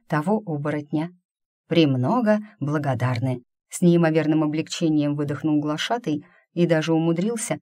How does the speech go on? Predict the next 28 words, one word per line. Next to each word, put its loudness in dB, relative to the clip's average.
не 4
вылезая 2
из -8
седла, -2
почтительно -2
поклониться. -4
«Не 4
смеем 0
вас 2
больше -2
беспокоить, -4
госпожа -2
ведьма». -2
«И 2
вам 2
с -6
катертью -2
дорожка», -4
кивнула 0
я, -4
знаком 0
давая 0
понять, -2
что -2
больше -2
их -4
не 2
задерживаю. -2